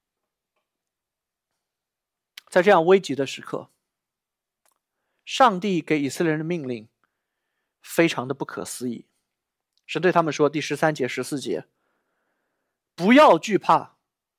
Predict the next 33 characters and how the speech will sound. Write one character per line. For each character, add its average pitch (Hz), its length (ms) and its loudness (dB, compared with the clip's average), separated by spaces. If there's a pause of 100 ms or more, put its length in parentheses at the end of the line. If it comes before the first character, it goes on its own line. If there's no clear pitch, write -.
(100)
只 - 180 -8
管 135 240 2
站 185 260 4
住， - 260 -18 (800)
看 208 260 4
耶 214 120 6
和 190 140 4
华 156 220 6
今 226 340 -4
天 202 220 2
向 185 280 4
你 139 80 -4
们 135 180 -4
所 139 180 -2
要 156 140 8
施 214 280 -2
行 147 260 -8
的 147 100 -2
救 175 260 4
恩， 147 240 2 (380)
因 175 200 2
为 156 240 6 (180)
你 165 100 -2
们 165 140 4
今 226 180 0
天 202 160 4
所 165 220 4
看 208 420 2
见 165 140 2
的 156 260 -2
埃 254 240 4
及 160 220 -4
人， - 320 -6